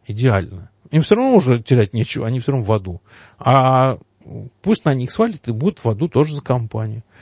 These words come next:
И вот этот, а, как раз вариант, а, а, вставать. А как вставать? А, ну вот есть такой термин — самоукорение, ну то есть понимание своей немощи, просьба к Богу, чтобы Он нас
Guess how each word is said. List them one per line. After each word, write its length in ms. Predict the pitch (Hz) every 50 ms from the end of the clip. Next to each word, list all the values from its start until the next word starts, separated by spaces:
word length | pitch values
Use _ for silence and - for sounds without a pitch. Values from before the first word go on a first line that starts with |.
| - - - - - -
И 60 | 127
вот 260 | 139 165 - - - _
этот, 440 | - 156 165 160 - 104 117 - - - -
а, 280 | 135 131 123 120 123 123
как 200 | - 139 - 143
раз 200 | 131 127 - -
вариант, 440 | 131 135 160 196 226 240 233 - - _ _ _ _ _ _ _ _ _ _ _ _ _ _ _ _ _ _ - -
а, 180 | 131 123 120 120 117 117 -
а, 480 | 123 120 113 113 117 113 117 117 - - _ _
вставать. 680 | - - - - - - 135 139 135 123 98 101 - - _ _ -
А 120 | - 110
как 180 | - - 151 -
вставать? 520 | - - - 139 131 113 98 87 - - _ _ - - - - - - -
А, 380 | - 131 123 113 120 117 110 - -
ну 140 | 123 131 127
вот 220 | 131 202 - -
есть 220 | 170 180 160 120 -
такой 480 | - - - - 139 135 123 120 120
термин — 540 | 120 - - 226 226 226 190 139 107 98 95 - _ - - - - _
самоукорение, 1120 | - - - 151 135 123 113 107 101 - 143 143 165 202 233 226 208 202 185 185 185 151 - _ _ _ _ _ _ _ _ _ _ _ _ _ _ _ _ _ _ _ _ _ _ -
ну 120 | 175 180
то 100 | - 131
есть 160 | 117 - -
понимание 640 | - 147 156 170 180 170 165 156 143 135 127 113 104
своей 220 | - - 110 113
немощи, 680 | 120 143 185 220 214 208 208 202 - - 214 208 202 190 _ _ _ _ _ _ _ _
просьба 480 | - - 165 175 151 135 110 104 113 117
к 100 | 110 110
Богу, 380 | 117 123 135 131 104 98 101 101
чтобы 300 | - - 120 107 120 127
Он 120 | 117 110
нас 220 | 107 107 101 -